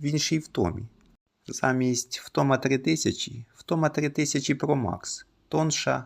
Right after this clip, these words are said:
легша, заряд тримає довше, але все одно втома. Мені здається,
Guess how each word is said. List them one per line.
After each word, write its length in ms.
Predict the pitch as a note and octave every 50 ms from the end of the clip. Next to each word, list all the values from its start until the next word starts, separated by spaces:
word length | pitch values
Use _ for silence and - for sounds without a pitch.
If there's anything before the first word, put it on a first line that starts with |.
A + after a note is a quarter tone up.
| - _
легша, 640 | B2+ B2 B2+ C3 B2+ B2+ - - - B2 A#2 A#2+ A#2+
заряд 380 | A#2 A#2 B2 C#3 C#3 C#3+ C#3 -
тримає 380 | - A#2+ A2+ A2+ A2+ A2+ A2 G#2+
довше, 540 | A2+ C3+ C#3 C3+ B2 - - - A2+ A2+ - - _
але 180 | - D3+ D#3 D3+
все 200 | D3 - - D#3
одно 420 | D3+ D3+ D3+ D#3 D#3 D#3 D3+ D3 _ _ _ _
втома. 520 | - - _ - - F2 E2 E2 - G#2 - _ _ _ _ _ _ _ _ _ -
Мені 220 | C#3+ C#3 C#3+ C#3
здається, 720 | C3+ B2+ C3+ C#3+ D3+ D#3 D#3 D3+ - - - - G2 A2